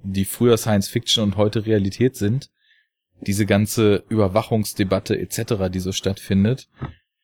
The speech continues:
dass wir mittlerweile an einem Punkt sind, wo eigentlich die meisten Leute sehr viel von sich vollkommen freiwillig rausgeben, wo noch zu Orwell oder nineteen eighty-four Verfilmungszeiten,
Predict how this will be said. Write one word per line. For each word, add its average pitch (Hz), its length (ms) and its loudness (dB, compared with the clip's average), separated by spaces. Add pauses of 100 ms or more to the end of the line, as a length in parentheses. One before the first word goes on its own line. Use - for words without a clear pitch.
(260)
dass 104 260 0
wir 127 60 2
mittlerweile 120 500 4
an 110 100 0
einem 110 100 0
Punkt 131 280 -2
sind, 117 500 0 (140)
wo 98 220 0
eigentlich 110 340 0
die - 100 -4
meisten 107 420 2
Leute 107 680 4 (640)
sehr 104 280 0
viel 113 240 2
von 113 280 0
sich 107 240 -2
vollkommen 104 480 2
freiwillig 98 600 0
rausgeben, 92 640 -2 (340)
wo 90 120 0
noch 101 180 2
zu - 200 -4
Orwell 104 420 4
oder 95 240 2
nineteen 98 340 2
eighty-four 101 500 0
Verfilmungszeiten, 101 1160 0